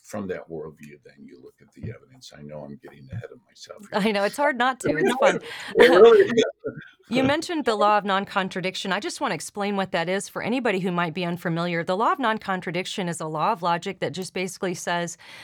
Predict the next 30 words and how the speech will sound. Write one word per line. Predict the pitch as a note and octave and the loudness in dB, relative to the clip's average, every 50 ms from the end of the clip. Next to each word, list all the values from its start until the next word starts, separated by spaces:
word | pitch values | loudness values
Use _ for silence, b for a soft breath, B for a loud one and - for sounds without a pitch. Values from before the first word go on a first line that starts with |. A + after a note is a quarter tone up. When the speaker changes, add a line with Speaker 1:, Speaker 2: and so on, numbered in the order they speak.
| B B | B B
Speaker 2:
that | - F3+ - - | -2 -2 -2 -2
two | - - B3 B3 | -6 -8 -6 -6
contradictory | B3 - A#3 G#3+ G3+ - G#3+ F#3 F#3+ F#3 - G3+ F#3 F3+ | -4 0 0 0 0 -2 -2 -2 -2 -4 -2 -4 -4 -4
statements | - - F#3 E3+ - D3+ F3 D#3 - | -4 -4 -6 -4 -4 -4 -6 -6 -6
can't | - - F3+ - - | -6 -6 -6 -4 -2
both | D#3+ F3+ F#3+ F#3+ | -2 -2 -2 -2
be | - A#3 G3+ | -4 -6 -6
true | - - G#3 F#3 F3 - | -4 -4 -2 -2 -2 0
at | - F#3 G3+ - | 0 -2 0 -2
the | B3+ | -4
same | A#3+ - - G#3+ G3+ G3 | -8 -6 -8 -6 -6 -6
time | F#3 - F3+ E3+ E3 E3 - - | -6 -4 -2 -2 -2 -4 -4 -6
and | F3 F3+ | -8 -6
in | - - F3+ F3+ | -6 -4 -4 -4
the | E3+ | -4
same | E3 - - D#3+ D3+ | -4 -6 -8 -8 -8
sense. | D3+ - - G#3+ D#3+ - - - | -8 -6 -6 -6 -6 -6 -8 -8
So | - F3 D#3+ | -6 -6 -6
if | E3+ - | -2 0
I | G3+ G3+ G3+ | 0 -2 -2
say, | G3 - - F#3 F3 E3+ E3+ F3 B B B B B B B B B B | -4 -6 -4 -4 -2 -2 -4 -6 B B B B B B B B B B
uh, | - G3 - | -2 -2 0
for | - A3 G#3+ | 0 -2 0
those | F#3+ G#3 A3+ | 0 0 -2
of | G3+ F#3+ | -2 -4
you | G#3+ G3 | -2 0
watching | F#3+ G3 F#3+ - - F3+ F3 | 2 0 0 0 -4 -2 -2
on | E3 F3 | -2 -2
YouTube, | F3+ G3 A3 G#3+ - G#3 E3+ E3+ D#3+ E3 B B B B B B | 0 -2 -4 -4 -4 -6 -6 -6 -6 -8 B B B B B B
uh, | - F#3 - - | -2 0 0 -2